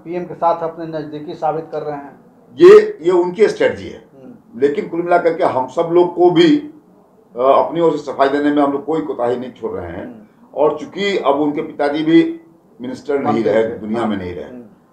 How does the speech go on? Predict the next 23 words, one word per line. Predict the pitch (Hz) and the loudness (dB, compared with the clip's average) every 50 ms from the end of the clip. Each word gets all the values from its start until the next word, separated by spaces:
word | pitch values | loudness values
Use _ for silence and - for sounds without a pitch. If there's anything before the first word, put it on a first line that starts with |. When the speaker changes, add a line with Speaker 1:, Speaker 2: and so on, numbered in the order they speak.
| _ _ - | _ _ -8
Speaker 2:
और | - 127 123 | -6 -2 0
यहाँ | 127 127 127 143 147 | 2 4 4 4 4
भी | 147 160 | 6 4
वो | 151 | 4
नहीं | 147 113 110 104 95 | 4 2 0 -4 -6
है, | - - | -8 -10
Speaker 1:
हम्म। | - - - - - - 104 - _ _ _ _ - | -16 -18 -20 -20 -20 -20 -20 -20 _ _ _ _ -6
Speaker 2:
तो | - 175 180 185 196 196 - - - - - | 0 2 6 8 8 8 8 4 -2 -6 -2
आज | 123 131 143 170 - - | 2 4 6 6 4 4
की | - 208 | -2 -8
स्थिति | - - 196 - 202 202 | -12 -14 -16 -16 -14 -12
में | 196 190 | -10 -8
मुझे | 180 160 160 | -4 0 2
लगता | 147 139 - - 131 123 | 2 2 0 0 0 0
है | 127 147 151 | 2 2 0
कि | - - 160 160 | 0 -4 -8 -10
उनकी | - - 135 143 147 - - 175 | -10 -8 -10 -10 -12 -10 -10 -6
आज़ादी | - - 123 131 127 - 147 | -4 -2 0 0 0 -2 -2
ज़्यादा | 147 147 143 131 131 123 | 0 2 2 2 4 2
हो | - - 92 85 80 | 0 0 -2 -10 -14
गई | 76 | -18
है, | 73 - - 127 127 | -18 -20 -20 -20 -20
Speaker 1:
हम्म। | 123 | -20